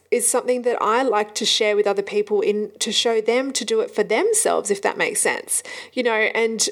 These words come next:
for example, my Thrive Tribe members, I'm so proud of them because they've invested in themselves by investing in me and joining my community. And that makes me so proud. They've chosen to grow.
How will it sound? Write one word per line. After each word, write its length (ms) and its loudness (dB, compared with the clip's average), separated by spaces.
for 140 0
example, 400 0
my 200 0
Thrive 300 0
Tribe 240 0
members, 320 0
I'm 140 2
so 240 2
proud 260 0
of 100 -6
them 200 2
because 300 0
they've 300 0
invested 480 0
in 220 -2
themselves 1040 0
by 280 2
investing 600 0
in 140 0
me 240 2
and 120 -2
joining 380 0
my 140 2
community. 680 -2
And 160 2
that 160 0
makes 300 -2
me 80 0
so 300 2
proud. 580 0
They've 340 0
chosen 640 0
to 140 -2
grow. 420 0